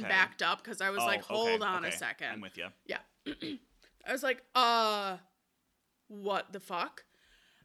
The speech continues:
Speaker 2: And then go back out into the ballroom. All of the servers are in blackface. All of the band members are in blackface. So that's where we're starting this off.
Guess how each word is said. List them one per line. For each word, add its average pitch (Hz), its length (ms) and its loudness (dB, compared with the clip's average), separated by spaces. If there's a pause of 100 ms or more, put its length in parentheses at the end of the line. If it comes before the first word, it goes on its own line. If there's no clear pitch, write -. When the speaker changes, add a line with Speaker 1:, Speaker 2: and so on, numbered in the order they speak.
(120)
Speaker 2:
And 370 180 2
then 381 300 -2 (260)
go 339 200 -4
back 311 340 -4
out 311 260 -2
into 277 640 -6 (540)
the 254 100 -2
ballroom. 254 800 -2 (760)
All 311 360 2
of 427 120 -4
the 415 120 0
servers 403 760 0
are 285 200 4
in 254 160 0
blackface. 185 920 -2 (520)
All 427 420 4
of 370 120 -8
the 403 120 -2
band 269 400 0
members 185 440 -4
are 160 180 -2
in 156 120 -8
blackface. 143 760 -6 (240)
So - 220 -2
that's 427 360 2
where 349 160 -4
we're 302 160 -4
starting 226 480 -2
this 180 220 -6
off. - 380 -10